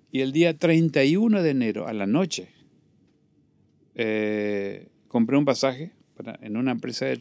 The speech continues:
de colectivos que viaja-, viajaba de Paraná a Corrientes, dura seis horas el viaje,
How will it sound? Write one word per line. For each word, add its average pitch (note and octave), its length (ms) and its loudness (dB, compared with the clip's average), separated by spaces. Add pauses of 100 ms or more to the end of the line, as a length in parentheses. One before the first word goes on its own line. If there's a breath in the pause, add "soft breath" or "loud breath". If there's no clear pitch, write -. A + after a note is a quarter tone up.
(120)
de A2 220 -8
colectivos A#2 640 -4 (680 loud breath)
que A#2+ 160 -4
viaja-, A#2+ 360 -8 (140)
viajaba C3+ 560 -4
de B2 300 -6 (180)
Paraná A2+ 460 -2
a B2 60 -10
Corrientes, B2+ 500 -6
dura B2+ 240 -4
seis B2+ 200 -4
horas C3+ 200 -2
el B2+ 40 -6
viaje, B2+ 320 -8